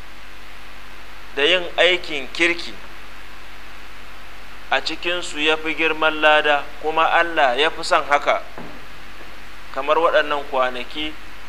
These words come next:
guda goma na farkon watan Zulhijja.'" Da haka suka zama su ne mafiya alkhairin kwanaki a cikin kwanakin da ake da su a shekara.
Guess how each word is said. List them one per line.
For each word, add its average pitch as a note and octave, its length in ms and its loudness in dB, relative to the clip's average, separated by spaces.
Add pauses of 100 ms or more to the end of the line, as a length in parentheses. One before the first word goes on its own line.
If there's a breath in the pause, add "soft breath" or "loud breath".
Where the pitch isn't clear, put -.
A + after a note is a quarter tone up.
(200)
guda C3+ 300 4
goma D3 460 0 (240)
na C#3+ 120 0
farkon C#3+ 420 -2
watan C#3+ 300 -4
Zulhijja.'" A#2 500 -6 (3750)
Da C#3+ 100 6
haka F3+ 240 4
suka E3+ 240 2
zama D#3+ 220 4
su F3 180 -4
ne E3+ 100 0
mafiya D#3+ 460 4
alkhairin D3 560 2
kwanaki B2 640 -2 (580)
a B2+ 120 4
cikin D#3+ 420 -6
kwanakin C3 680 2
da A2 120 4
ake D3 220 0
da A#2 100 -4
su C#3+ 240 -4
a G#2 80 2
shekara. A2 460 -2